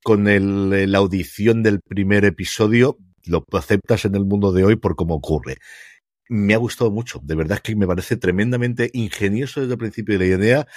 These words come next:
creo que es muy divertida, creo que es una serie que tiene el atractivo desde luego de ver a Resines y que al final le tenemos el cariño que le tenemos a este hombre,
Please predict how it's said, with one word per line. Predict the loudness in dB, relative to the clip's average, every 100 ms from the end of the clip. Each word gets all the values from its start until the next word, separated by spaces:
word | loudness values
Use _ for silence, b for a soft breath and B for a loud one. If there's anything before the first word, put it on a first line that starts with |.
| B _
creo | 0
que | 2
es | 2
muy | 2 4
divertida, | 4 2 2 2 2
creo | -2 -2
que |
es | -2
una | -2
serie | 0 2 2 0 -2
que | -18 -16 -16
tiene | -8 -4
el | -2
atractivo | 0 -2 0 0
desde | 2 0
luego | 0 0
de |
ver | 2 0
a | 0
Resines | -2 -2 0 -2
y | -6
que | -16
al |
final | -12 -6 -4
le | -4
tenemos | -8 -10 -12
el | -8
cariño | -6 -4 -4
que |
le | -6
tenemos | -8 -10 -12 B B B _
a | -2
este | -2 0 2
hombre, | 4 0